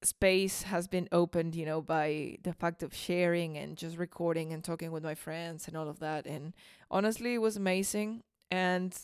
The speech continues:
on the eighteenth, just one day before my month anniversary, I made the first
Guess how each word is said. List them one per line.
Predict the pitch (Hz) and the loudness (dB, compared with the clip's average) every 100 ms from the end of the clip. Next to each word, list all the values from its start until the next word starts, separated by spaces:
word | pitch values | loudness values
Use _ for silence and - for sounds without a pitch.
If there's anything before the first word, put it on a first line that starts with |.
| - _ _ _ _ _ _ _ _ | -16 _ _ _ _ _ _ _ _
on | 180 180 | -6 -2
the | 180 190 | 2 4
eighteenth, | 220 208 240 214 180 | 4 2 0 0 2
just | 185 202 | 0 0
one | 190 220 240 | 2 2 2
day | 214 196 | 2 2
before | 170 170 170 170 | 2 -2 0 0
my | 165 151 - _ _ _ - | 0 -2 -6 _ _ _ -4
month | 190 180 165 - | 4 4 4 -2
anniversary, | 170 165 165 170 - 185 202 226 - - - - _ - | -2 0 0 -2 -2 0 -2 -4 -16 -20 -20 -20 _ 4
I | 202 226 240 | 8 8 6
made | 220 196 180 165 160 214 _ _ _ _ _ _ | 4 6 6 2 -2 -12 _ _ _ _ _ _
the | 185 190 185 | 4 6 6
first | - - 190 202 220 220 - - - - | 2 10 12 12 10 4 -4 -12 -12 -14